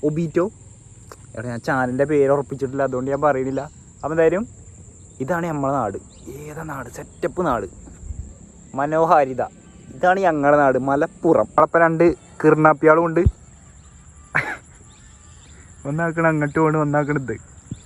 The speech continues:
എടാ, എൻ്റെ ഫസ്റ്റ് വ്ലോഗാണ്, എനിക്ക് എന്താ ഈ പറയണ്ടേന്ന് വെച്ചാൽ തേങ്ങാക്കൊല. ഗായ്സ്, ഇതൊക്കെയാണ് സെറ്റപ്പ്. ഏതാ, ഏതാ?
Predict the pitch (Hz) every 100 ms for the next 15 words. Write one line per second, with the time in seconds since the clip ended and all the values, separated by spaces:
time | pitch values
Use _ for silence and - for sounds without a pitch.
0 | - 113 123 120 131 175 143 - - 196
1 | 180 170 175 165 180 180 170 143 131 147
2 | 165 196 208 190 175 160 - 117 120 135
3 | 147 151 175 170 _ - - - - -
4 | - 107 - - - 156 143 165 156 147
5 | - 113 - - - - - - - -
6 | - 139 143 151 147 - - - - -
7 | - - - - 123 143 160 170 180 180